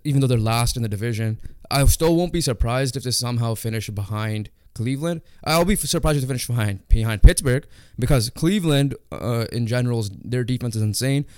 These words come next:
And the big question mark there is Deshaun Watson. So we'll see how his injury plays out mainly.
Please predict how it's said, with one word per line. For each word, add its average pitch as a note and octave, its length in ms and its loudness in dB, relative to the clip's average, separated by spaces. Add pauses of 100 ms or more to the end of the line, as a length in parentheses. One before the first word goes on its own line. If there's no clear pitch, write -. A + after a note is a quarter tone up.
(120)
And B2 140 0
the C3 40 0
big E3+ 140 2
question D#3 240 -2
mark C#3 140 -2
there B2+ 100 -2
is A2+ 120 -2
Deshaun A2 280 -4
Watson. C3 400 -4 (240)
So A#2+ 100 -8
we'll A#2+ 100 0
see B2+ 220 -2
how A#2 280 -4 (100)
his A2+ 160 -2
injury A#2+ 500 -2
plays A#2 220 -2
out - 180 -6
mainly. C3+ 440 -2